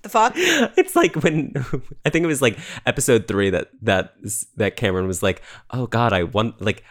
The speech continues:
Speaker 2: I can't believe someone from th-, the show Glee is about to walk through that door." And I'm like,
Speaker 1: It's like, "Y-, you've been here."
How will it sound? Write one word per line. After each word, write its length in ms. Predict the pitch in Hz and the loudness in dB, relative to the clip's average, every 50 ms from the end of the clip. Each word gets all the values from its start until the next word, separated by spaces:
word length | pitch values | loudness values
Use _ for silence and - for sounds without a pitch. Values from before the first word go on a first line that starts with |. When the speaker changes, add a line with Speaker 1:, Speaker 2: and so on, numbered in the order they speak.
| - - | -12 -10
Speaker 2:
I 40 | |
can't 180 | - - 151 135 | -2 0 0 2
believe 220 | - 127 117 104 | 2 0 0 0
someone 320 | - - 131 117 110 107 101 | 0 0 2 2 2 0 0
from 260 | - 104 98 95 - | -2 -2 -2 -4 -6
th-, 240 | - - 78 98 - _ _ - | -8 -10 -12 -12 -14 _ _ -10
the 160 | 123 110 104 | -4 -4 -4
show 220 | - - 120 110 95 | 0 2 2 0 0
Glee 260 | - 101 107 120 120 | 0 0 2 2 2
is 160 | 107 92 87 | 2 0 0
about 160 | 90 98 - | -2 -2 -2
to 60 | - 90 | 0 0
walk 240 | 95 98 104 - - | 0 0 0 0 -4
through 140 | 104 98 | -6 -4
that 260 | 87 90 87 - - - | -2 -2 -2 -4 -2 -2
door." 200 | 104 101 92 85 | 0 0 0 0
And 80 | 85 87 | 0 -2
I'm 40 | |
like, 220 | 92 92 87 - - _ | -4 -4 -6 -8 -12 _
Speaker 1:
It's 100 | _ - | _ -10
like, 180 | 247 247 _ - - - - | -10 -10 _ -20 -20 -18 -18
"Y-, 140 | 240 - - | -18 -16 -6
you've 200 | 233 240 277 240 | 0 0 0 2
been 140 | 240 294 302 | 2 0 0
here." 300 | 247 220 185 185 180 - | 0 -4 -6 -8 -12 -16